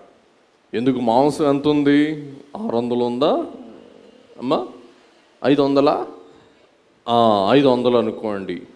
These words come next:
అది అడి ఆశ. ఎందుకు మాంసం బదులు ఏం తినొచ్చు? కోడి మాంసం తినొచ్చు. కానీ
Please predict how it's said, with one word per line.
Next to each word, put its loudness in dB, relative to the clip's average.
అది 0
అడి -2
ఆశ. -2
ఎందుకు 4
మాంసం 2
బదులు 4
ఏం 4
తినొచ్చు? -2
కోడి 2
మాంసం 0
తినొచ్చు. 0
కానీ 2